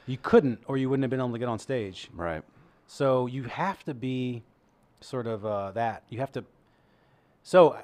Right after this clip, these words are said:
Speaker 1: I guess what I'm saying is, if I talked to myself a year ago,
Speaker 2: Yep.
Speaker 1: I'd be like, "Dude, you suck. What are you even doing?"
Speaker 2: Right.
Speaker 1: But at the time, I didn't think I sucked. You
Speaker 2: Yeah.
Speaker 1: know, four years ago, I'd have been like, "Oh my God, that's horrible." But at the time, I thought it was really good.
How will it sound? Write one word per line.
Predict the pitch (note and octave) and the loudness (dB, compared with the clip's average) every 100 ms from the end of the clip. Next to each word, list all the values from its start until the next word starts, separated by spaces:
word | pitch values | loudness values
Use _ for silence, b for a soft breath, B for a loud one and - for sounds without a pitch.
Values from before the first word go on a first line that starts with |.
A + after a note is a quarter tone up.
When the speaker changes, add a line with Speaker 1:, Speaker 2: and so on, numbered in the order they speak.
| - | 0
Speaker 1:
I | |
guess | D3 F3+ - - | 4 4 4 -4
what | C3+ | -4
I'm | C3 | -2
saying | D#3 D3 | -2 0
is, | B2+ A#2+ - b b b _ _ - | 0 -4 -6 b b b _ _ 0
if | - | 4
I | |
talked | E3 E3+ D#3+ | 6 6 4
to | |
myself | D3 C3 D3 B2 | 0 0 0 0
a | |
year | A2 C#3+ C#3 | -2 2 2
ago, | G#2 G2+ G2 G#2+ - - | 2 -4 -4 -8 -10 -2
Speaker 2:
Yep. | G2 F#2 | 0 0
Speaker 1:
I'd | B2 B2+ | -6 -8
be | |
like, | B2 A2+ | -8 -10
"Dude, | E3+ B2+ | -10 -8
you | F#3+ | -10
suck. | F3 - F3 C3 | -10 -8 -8 -4
What | E3 | -4
are | |
you | E3 | -2
even | A#2+ G#2 | -4 -6
doing?" | A#2 E3 C3+ G2 G2 | -4 -2 -2 -6 -12
Speaker 2:
Right. | - F4 F4+ - | -8 -6 -4 0
Speaker 1:
But | G#3 | 2
at | |
the | G#3+ | 2
time, | G3 C4+ | 0 0
I | A#3+ | 2
didn't | D#3+ C3+ | 2 0
think | B2+ | -6
I | |
sucked. | G#2 - C3+ - - - | -6 -2 -2 -2 -10 -6
You | A2 | 0
Speaker 2:
Yeah. | G#2 | 2
Speaker 1:
know, | D3 | 2
four | - G#3 A#3+ | 0 0 2
years | E3+ C#3 | 4 2
ago, | C3+ | 0
I'd | |
have | C3 | 0
been | B2 | -4
like, | A#2+ | -4
"Oh | |
my | D3+ | -6
God, | C3+ C3+ | -4 -4
that's | A#2 - | -4 -6
horrible." | D3 B2 G#2 | -2 -2 -2
But | B2+ | -4
at | |
the | D3 | -4
time, | D3 F#3+ | -4 -4
I | |
thought | E3 D#3 | -4 -2
it | |
was | C#3+ C3+ | -2 2
really | D3+ C3 | 2 4
good. | E3+ B2 F#2+ | 4 4 0